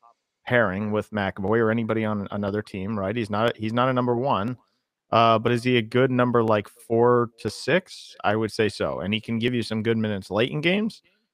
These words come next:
and he can give you some good minutes on the P K. We've seen that in all these past years. Um, and let's not forget, he was playing pretty well before the pause here. So I'm kind of shocked in the way that they, they handled this, just in terms of,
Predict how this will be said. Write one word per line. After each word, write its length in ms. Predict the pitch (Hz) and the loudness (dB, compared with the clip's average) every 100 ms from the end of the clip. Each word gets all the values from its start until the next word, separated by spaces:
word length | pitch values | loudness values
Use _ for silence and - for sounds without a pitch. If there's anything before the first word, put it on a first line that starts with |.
| _ | _
and 80 | 113 | 0
he 60 | 117 | 0
can 160 | 117 | 0
give 160 | 113 120 | 0 0
you 100 | 117 | 0
some 200 | - 110 | -2 -4
good 140 | 113 110 | -2 -2
minutes 280 | 107 104 | -2 -4
on 80 | 104 | -6
the 60 | 98 | -6
P 200 | - 98 | -8 -8
K. 220 | 104 87 | -4 -4
We've 140 | 90 | -6
seen 240 | - 127 113 | -4 -2 2
that 240 | 110 98 | 2 0
in 340 | 117 101 101 - 120 | -4 -6 -6 -4 -2
all 140 | 104 | 0
these 180 | 104 - | -2 -4
past 360 | 107 95 - | -2 -2 -4
years. 360 | 98 82 71 _ _ _ _ _ 107 | -8 -8 -10 _ _ _ _ _ -2
Um, 140 | 107 | 0
and 100 | 113 | 2
let's 180 | 175 202 | 2 4
not 140 | 185 | 2
forget, 260 | 139 156 143 | 2 2 4
he 100 | 131 | 4
was 120 | 131 | 2
playing 240 | - 139 117 | 0 -2 0
pretty 200 | 131 113 | -2 2
well 200 | 113 135 | 2 2
before 340 | 104 113 117 | 0 0 0
the 80 | 95 | -2
pause 400 | - 95 85 - | -2 -2 -2 -6
here. 260 | 87 71 | -10 -8
So 460 | - - 123 117 110 _ _ _ _ _ _ _ _ _ 135 | -8 0 2 2 -2 _ _ _ _ _ _ _ _ _ -6
I'm 80 | 131 | -2
kind 260 | - 226 | 0 2
of 80 | 220 | 0
shocked 340 | - 165 165 156 | 2 2 2 0
in 80 | |
the 80 | 139 | 0
way 140 | 131 135 | 2 2
that 200 | 120 113 | 0 -2
they, 400 | 101 95 92 - 104 | -2 -2 -6 -8 -10
they 120 | 95 | -8
handled 420 | - 123 175 185 | -4 -4 -2 -2
this, 420 | 214 214 - - _ | -2 -4 -8 -20 _
just 280 | 143 - 139 | -2 0 -2
in 140 | 123 | -2
terms 380 | - 127 120 113 | -2 -2 -2 2
of, 360 | 117 113 107 | 2 4 2